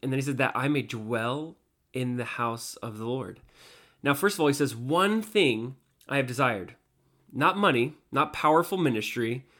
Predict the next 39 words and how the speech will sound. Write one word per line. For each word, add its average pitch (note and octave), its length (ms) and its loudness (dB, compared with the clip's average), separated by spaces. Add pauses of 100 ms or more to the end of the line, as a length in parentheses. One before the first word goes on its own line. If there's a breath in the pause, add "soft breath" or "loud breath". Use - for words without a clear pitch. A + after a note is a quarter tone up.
(340 soft breath)
but B2 240 -2
dwelling C#3 720 0
in B2+ 260 0
the A#2+ 100 -2
house A#2+ 460 -4
of G#2+ 140 -14
the A#2+ 80 -6
Lord. A2+ 200 -6
He A#2 80 -6
says, D3+ 240 0 (220 loud breath)
"This G3 180 0
is B3 100 -2
the G3+ 100 4
one C#3+ 400 0
thing." D#3 420 -2
He C#3+ 140 0
actually D3+ 540 -2
says, C#3 280 -2 (280 loud breath)
"One E3 420 2
thing," C3+ 440 2
and C#3 120 0
then C#3+ 60 4
he C#3+ 60 2
gives C#3+ 200 0
two - 220 2
examples. C3 680 0 (400 soft breath)
He D3 120 -4
says, C#3+ 180 2
"One D3+ 320 4
thing," D#3 320 4
and C#3 100 2
then C#3 80 4
it's C#3 80 -4
like, C#3+ 180 -4
"To C#3 120 -2
behold C3+ 420 2
and C3+ 120 0
to C3 80 -6
dwell." B2+ 400 2